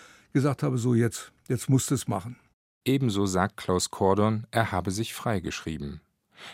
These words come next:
Speaker 2: In seinem literarischen Werk spielt die Chronik der Haft eine besondere Rolle.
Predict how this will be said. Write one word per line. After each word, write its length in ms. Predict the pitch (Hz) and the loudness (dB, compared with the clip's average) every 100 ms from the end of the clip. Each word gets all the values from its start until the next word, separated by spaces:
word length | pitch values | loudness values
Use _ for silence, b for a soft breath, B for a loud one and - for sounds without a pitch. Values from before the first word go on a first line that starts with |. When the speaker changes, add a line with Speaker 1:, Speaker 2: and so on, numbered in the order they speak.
| - | -2
Speaker 2:
In 120 | 101 | 2
seinem 400 | 98 101 95 87 | 4 4 4 4
literarischen 920 | 90 - 98 85 113 120 - 95 82 | 0 0 0 2 2 2 0 -2 2
Werk 280 | 85 113 - | 2 2 0
spielt 380 | - - 92 - | -6 -2 -2 -2
die 140 | 82 | -6
Chronik 540 | - - 92 120 110 - | -8 -4 -2 0 -4 -4
der 240 | 87 80 | -4 -2
Haft 300 | 90 - - | -6 -8 -6
eine 240 | 87 87 92 | -2 -2 -2
besondere 640 | 123 113 107 90 78 76 | -2 0 2 2 0 -4
Rolle. 460 | 71 80 76 69 | -6 -8 -10 -10